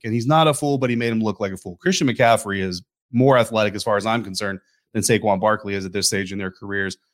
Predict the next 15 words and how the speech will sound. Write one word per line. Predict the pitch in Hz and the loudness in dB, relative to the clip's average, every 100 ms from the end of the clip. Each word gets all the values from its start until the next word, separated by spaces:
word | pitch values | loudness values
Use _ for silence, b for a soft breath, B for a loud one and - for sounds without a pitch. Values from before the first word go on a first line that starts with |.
| _ | _
So | - | 0
I'm | 110 | 2
a | 107 | 2
little | 117 | 0
bit | 127 131 | 0 -2
concerned | 113 113 110 | -2 -2 -2
if | 104 | -4
the | 101 | -2
Niners | 104 104 98 | -2 -2 -4
can | 110 | -6
isolate | 101 110 113 107 113 - - | -4 -4 -4 -4 -4 -6 -6
Christian | - 107 - 107 - _ _ | -4 -4 -2 -6 -6 _ _
against | 104 98 107 104 - | -6 0 0 0 -2
John | 107 101 92 | 0 0 0
Bostic, | 98 92 - 98 | 0 0 -2 -6